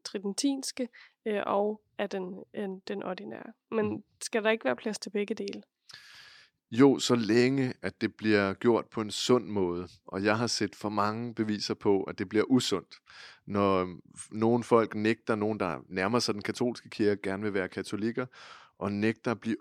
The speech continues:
Speaker 2: optaget i kirken i den normale sognemesse, øh, øh, under en normal messe, fordi de kun anerkender eller kun kan lide den ekstraordinære form, så bliver det sekterisk, så er det virkelig usundt.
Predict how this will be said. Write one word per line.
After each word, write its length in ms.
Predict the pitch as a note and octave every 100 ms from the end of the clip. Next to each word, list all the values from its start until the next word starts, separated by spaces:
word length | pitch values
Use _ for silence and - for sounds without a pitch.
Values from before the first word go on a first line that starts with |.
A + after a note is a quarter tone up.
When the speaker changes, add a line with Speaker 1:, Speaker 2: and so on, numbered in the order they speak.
| A2
Speaker 2:
optaget 640 | A2+ - - G#2 G#2 F2+
i 60 | A2+
kirken 640 | - A2+ G#2+ A#2 A2 F2
i 100 | D#2+
den 260 | G#2 G#2 G2+
normale 680 | G#2 A2 A2+ G#2+ A2 G#2 G2
sognemesse, 920 | - G#2 A2+ A#2 G#2+ F#2+ F#2 G2+ F#2+ - - -
øh, 500 | G#2 G2+ D2+ A#1 F#2
øh, 60 | F2+
under 240 | - G#2 G2+
en 140 | F#2+
normal 640 | F#2+ G2 G2 G#2+ A2+ G2+
messe, 400 | G2+ G2+ G#2 A2+ G#2+ - - - -
fordi 420 | - - A2 G#2 - -
de 140 | G#2+
kun 420 | - - A#2+ A#2 - F#2+
anerkender 540 | G#2+ A2+ - G2+ F2
eller 120 | E2+
kun 220 | - A2
kan 160 | G#2+ A2+
lide 340 | A2 B2+ A#2 -
den 200 | F#2 F2
ekstraordinære 680 | F#2 - G2+ F#2 F2+ F2 D#2+
form, 240 | - E2 - -
så 140 | -
bliver 200 | G2+ C3
det 120 | A#2+
sekterisk, 680 | G#2+ G2+ - A#2+ G2+ - - -
så 100 | G#2+
er 40 |
det 100 | G#2
virkelig 280 | G2+ G#2 G#2+
usundt. 460 | G#2 - F#2+ -